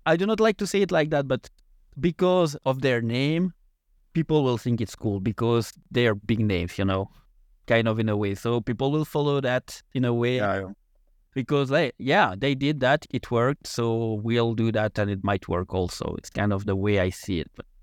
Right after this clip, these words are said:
Speaker 1: I know it's not kind of pessimistic, say, say it like that, but it, actually it's not. It's more like
Speaker 2: No, but, but it happens. It actually happens. So, yeah.
Speaker 1: Yeah. It, it's kind of the way it works. Like, uh, whenever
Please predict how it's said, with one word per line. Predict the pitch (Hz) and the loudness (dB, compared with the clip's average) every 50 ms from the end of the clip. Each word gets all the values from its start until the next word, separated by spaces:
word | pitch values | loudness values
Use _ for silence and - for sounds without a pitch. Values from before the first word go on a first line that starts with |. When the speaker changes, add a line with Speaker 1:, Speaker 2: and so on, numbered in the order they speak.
| - - | -12 -2
Speaker 1:
I | 127 139 | 0 0
know | 170 208 | 2 2
it's | 220 208 - - | 0 0 0 -2
not | 160 156 - - - - - - _ | -2 -2 -2 -10 -14 -16 -16 -18 _
kind | - 131 135 147 | -2 0 0 0
of | 143 - | 0 0
pessimistic, | 143 131 - 113 107 113 135 - - 202 208 - | -2 -2 0 0 0 0 -2 -2 -2 -2 -2 -2
say, | - - 180 175 180 175 | -2 -2 0 0 0 -2
say | 160 - 180 175 | 0 2 0 0
it | 170 | 2
like | 170 160 160 160 | 2 2 4 4
that, | 180 180 | 2 2
but | 165 127 - | 2 -2 -4
it, | - - _ _ _ _ _ - | -4 -12 _ _ _ _ _ -6
actually | 131 - 147 156 156 | -2 -2 0 2 2
it's | 143 117 - | 0 0 -2
not. | 127 113 95 - | -4 -4 -4 -6
It's | - - | -8 -6
more | 127 123 120 | -4 -2 0
like | 113 113 104 | 0 0 0
Speaker 2:
No, | - 226 220 | 2 2 2
but, | 190 202 - 180 | 4 4 2 2
but | 185 196 | 2 4
it | 202 180 | 4 4
happens. | 151 190 175 - - 113 107 101 - - - | 6 4 2 2 2 -4 -4 -4 -6 -8 -4
It | 147 147 | 0 2
actually | 147 147 - - 147 123 | 2 2 2 0 0 0
happens. | 110 127 127 - 101 92 92 - - _ | 2 0 -2 -2 -6 -10 -12 -14 -18 _
So, | _ - 107 98 101 | _ -8 -6 -4 -2
yeah. | 101 135 | -2 -2
Speaker 1:
Yeah. | 131 127 113 95 - _ _ _ _ _ _ | -2 -2 -2 -4 -8 _ _ _ _ _ _
It, | - 135 143 - | -4 -4 -2 0
it's | 143 139 | -2 -2
kind | - - 160 170 | 0 0 0 0
of | 160 151 | 0 0
the | 143 135 | 0 0
way | 143 165 | 2 0
it | 147 117 - | -2 0 0
works. | 147 160 143 117 104 - - | 0 2 2 0 -2 -4 -2
Like, | 110 110 104 - | -2 -2 -2 -2
uh, | 117 110 107 104 104 107 104 104 104 107 107 104 110 | -2 -2 0 0 0 0 0 0 0 0 0 0 0
whenever | 113 127 139 160 156 160 170 160 147 | 0 0 0 0 0 0 0 0 0